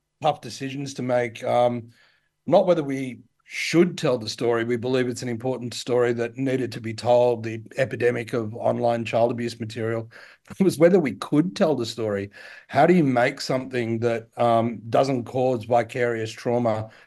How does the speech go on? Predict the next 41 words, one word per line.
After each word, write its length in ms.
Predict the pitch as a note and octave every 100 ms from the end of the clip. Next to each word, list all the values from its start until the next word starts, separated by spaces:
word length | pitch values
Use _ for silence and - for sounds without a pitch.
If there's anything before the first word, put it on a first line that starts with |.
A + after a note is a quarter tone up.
| -
to 100 | C3+
our 180 | B2 A#2
audience? 540 | C3+ C3+ G#2+ G#2 - _ _ _ _
And 80 | C3+
we 80 | D#3
know 180 | E3
statistically 760 | D3+ - B2+ C#3+ C#3 C#3 B2+ B2+
there 200 | B2+ B2
are 180 | C3 B2+
a 60 |
lot 160 | A#2+ A#2+
of 60 | A2
people, 540 | C#3 C3 B2+ A#2+ B2
you 80 | A#2+
know, 100 | A#2+
one 220 | A#2+ B2
in 100 | B2+
three 240 | A2+ A#2+ B2
girls, 460 | A#2+ C3 B2+ C3 - - - _
one 180 | G#2+ B2+
in 100 | B2
seven 380 | A#2 C3 A#2+ A#2+
boys 400 | G#2+ A#2+ B2 A#2+
that 100 | A#2+
have 200 | A2+ A2
suffered 480 | - C3 - A#2 G#2+ -
some 260 | - B2
form 320 | A2 C3 B2
of 160 | A#2 A2
child 240 | C3 A#2
abuse 340 | A#2 A#2 A2+ - _ - - _
in 120 | C#3+ C3+
their 140 | A#2+
life. 360 | B2 B2+ B2 -
So, 440 | - A#2+ A#2+ A#2 - _ _
you 80 | B2+
know, 100 | A2+
people 380 | A2+ E3 E3
are 60 | C3
gonna 200 | B2 B2
have 240 | B2 A2+